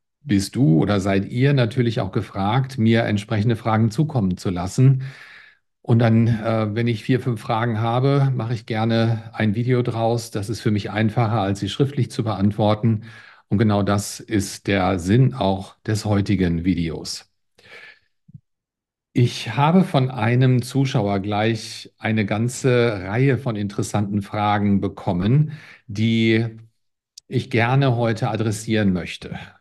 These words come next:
Wobei ich auch ganz deutlich immer dazu sage, dass es sich hier um meine Wahrnehmungen handelt und um meine, äh, individuelle Betrachtungsweise. Und ich kann immer nur ermutigen, geht selber raus und findet eure Antworten. Macht euch selbst auf den Weg.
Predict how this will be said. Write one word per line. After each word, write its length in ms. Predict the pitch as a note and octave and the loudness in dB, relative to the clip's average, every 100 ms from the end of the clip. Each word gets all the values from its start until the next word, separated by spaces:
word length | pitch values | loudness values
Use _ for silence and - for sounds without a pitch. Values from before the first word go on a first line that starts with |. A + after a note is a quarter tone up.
| - | -6
Wobei 380 | G2 A#2 A#2+ D3 | -2 0 2 2
ich 280 | - G#2+ | 0 -2
auch 140 | A2 F#2+ | -2 0
ganz 220 | A#2+ A2 | 0 0
deutlich 480 | A#2 A2+ B2+ C3+ - | 0 0 2 0 -2
immer 200 | A#2 A#2 | -4 -2
dazu 400 | G#2 G2+ - A#2 | -2 -6 -8 -4
sage, 420 | A#2 A#2+ B2+ C3 | -2 0 2 2
dass 200 | A2 G#2+ | 0 -2
es 120 | A2 | -2
sich 180 | A2+ A2 | -4 -2
hier 480 | A#2+ A#2+ A#2 A#2 A2+ - _ _ _ _ | 0 2 4 2 -4 -16 _ _ _ _
um 180 | A#2+ A#2 | 0 2
meine 580 | A2+ A#2 B2 A#2+ A2+ | 2 2 2 2 0
Wahrnehmungen 800 | G#2 G#2+ A#2 A#2 A2 G#2+ G#2+ G2+ | -2 -2 0 0 2 2 0 -2
handelt 480 | G#2 G2+ F2 D#2+ E2 | -2 -2 -2 -6 -8
und 160 | G2 G2 | -6 -2
um 120 | G2+ | 0
meine, 640 | G2+ A2 A2+ A2 G#2+ G#2+ - _ _ - | 2 4 4 4 2 0 -8 _ _ -14
äh, 200 | C3 A#2 | -10 -2
individuelle 480 | A#2+ A#2+ A#2 G2+ G#2+ | 2 2 2 2 2
Betrachtungsweise. 1040 | A2 - A2+ G#2 A2+ G#2 - F2 F2 F2 F2+ | 0 -2 -4 -2 -2 -2 -4 -4 -4 -4 -4
Und 80 | |
ich 160 | F2+ - | -4 -4
kann 180 | - C3 | 0 0
immer 260 | C#3 D3 | 2 2
nur 480 | D3+ C3+ C3 B2 A#2+ - - - _ | 4 4 4 2 0 -8 -20 -20 _
ermutigen, 800 | - G#2+ G#2+ B2+ C3+ C3+ C3+ C3 | -2 2 4 4 2 2 2 2
geht 220 | A#2 A2 | 0 -2
selber 320 | - A2 B2+ | -4 -4 -2
raus 460 | A#2+ G2 G2 G2 G2 | -4 -4 -2 -2 -2
und 120 | G2+ | -4
findet 300 | F#2+ A2+ G#2+ | -2 -2 -2
eure 300 | G2 G2+ G2+ | -4 -6 -4
Antworten. 640 | G2 F2+ D#2 E2 D#2 - F2 | -2 -4 -4 -8 -8 -8 -2
Macht 240 | A#2 - | -2 0
euch 140 | A#2+ G2+ | -2 0
selbst 400 | B2 B2+ - - | -2 -2 -4 -6
auf 120 | F2+ | -4
den 240 | G#2 F#2+ | 0 0
Weg. 440 | F2+ E2+ D2+ - | -2 -4 -6 -12